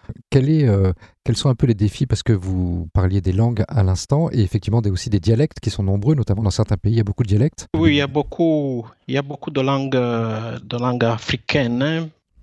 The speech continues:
Speaker 2: Je vais vous donner quelques exemples seulement dans des pays francophones. Si je vais en République démocratique du Congo, euh, ils ont, ils ont cinq langues nationales,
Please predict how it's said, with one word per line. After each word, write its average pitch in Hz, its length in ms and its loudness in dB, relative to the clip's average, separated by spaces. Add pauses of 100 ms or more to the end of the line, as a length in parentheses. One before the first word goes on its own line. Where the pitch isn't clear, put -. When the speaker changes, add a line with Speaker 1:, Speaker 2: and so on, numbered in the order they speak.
(160)
Speaker 2:
Je 120 140 -10
vais 127 240 -2
vous 123 120 -6
donner 117 260 2
quelques 110 640 -2
exemples 117 420 0
seulement 110 360 -2
dans 104 360 -2
des 104 240 -6
pays 104 600 -2
francophones. 107 880 -2 (580)
Si - 220 2
je 131 140 2
vais 123 260 2
en 107 380 -2
République 120 500 -2
démocratique 120 720 -4
du 123 80 -4
Congo, 123 720 -4 (640)
euh, 104 720 -2 (400)
ils 123 460 -2
ont, 117 460 -2
ils 117 280 -6
ont 139 80 -2 (160)
cinq - 540 -2
langues 127 500 0
nationales, 120 840 -2